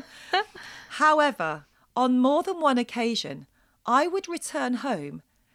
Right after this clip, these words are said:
head upstairs to my room, to be greeted by a truly shocking sight.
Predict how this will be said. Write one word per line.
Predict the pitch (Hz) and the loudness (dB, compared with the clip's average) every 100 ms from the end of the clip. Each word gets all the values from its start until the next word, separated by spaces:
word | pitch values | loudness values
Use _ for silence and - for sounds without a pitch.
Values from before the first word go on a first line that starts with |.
| - | -8
head | 277 302 | -4 -2
upstairs | - - - 294 269 254 | -2 -4 -2 0 0 -2
to | - | -4
my | 247 233 | -2 -2
room, | 208 226 151 147 151 _ _ _ | -2 -4 -6 -10 -14 _ _ _
to | - 254 | -10 -4
be | 269 | -2
greeted | 247 330 370 370 190 170 - | -2 -2 -2 -2 -8 -10 -10
by | - 214 | -4 -2
a | 214 | -2
truly | - - 285 311 349 | -6 -6 -6 -4 -8
shocking | - - 233 - 208 190 | -8 -6 -6 -6 -10 -8
sight. | - - 180 151 - - | -6 -6 -8 -12 -12 -14